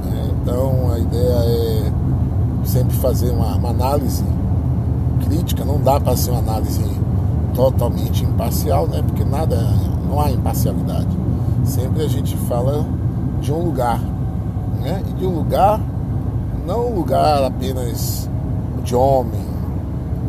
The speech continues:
negro ou de economista, mas um, um lugar subjetivo, um lugar epistemológico.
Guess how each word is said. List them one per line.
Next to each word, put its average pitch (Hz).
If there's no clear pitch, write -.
negro 127
ou -
de -
economista, -
mas 131
um, -
um -
lugar 156
subjetivo, -
um -
lugar -
epistemológico. -